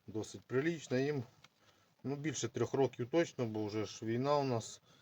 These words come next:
А я ще до війни, може, ну, коротше, років п'ять, навірно, цим, ну, чотири точно цим дискам. Тому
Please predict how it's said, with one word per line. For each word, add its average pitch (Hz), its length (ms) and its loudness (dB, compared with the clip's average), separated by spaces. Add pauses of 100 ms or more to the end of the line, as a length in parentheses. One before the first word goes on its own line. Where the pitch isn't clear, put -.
(500)
А 101 100 -6
я 110 200 2
ще - 240 -2
до 107 420 2 (140)
війни, 113 400 0
може, 113 240 0
ну, 156 120 0
коротше, 120 320 0
років 127 280 0
п'ять, 127 280 4
навірно, 98 380 -2
цим, 98 280 -6 (100)
ну, 120 180 0 (220)
чотири 117 420 2
точно 104 460 -4 (680)
цим 107 240 -4
дискам. 117 500 -2 (380)
Тому 110 220 0